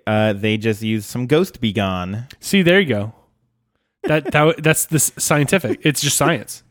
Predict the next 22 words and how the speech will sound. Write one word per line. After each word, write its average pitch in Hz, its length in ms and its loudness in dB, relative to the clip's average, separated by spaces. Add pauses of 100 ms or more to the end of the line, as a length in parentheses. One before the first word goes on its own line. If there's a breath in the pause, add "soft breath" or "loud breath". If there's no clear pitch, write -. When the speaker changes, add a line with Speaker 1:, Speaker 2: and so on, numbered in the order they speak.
Speaker 2:
Mm-hmm, 139 260 -2
sure. 160 280 0 (500)
Speaker 1:
Uh-huh. 107 460 -2 (140)
Speaker 2:
Uh-huh. 120 320 -4 (500)
Speaker 1:
Yeah, 123 320 0
they, 139 540 0
they 127 200 0
are 127 120 2
chilling 131 600 -2
in 120 440 -2
the 110 360 0
library. 101 680 -2
Speaker 2:
Yep. 98 100 -8 (140)
Uh, 127 160 0
the 123 120 -2
Microsoft 139 580 0 (160)
sound 143 300 0
from 131 180 0
Windows 127 300 0
ninety-eight 123 420 0
plays 123 240 -2
again, 147 320 0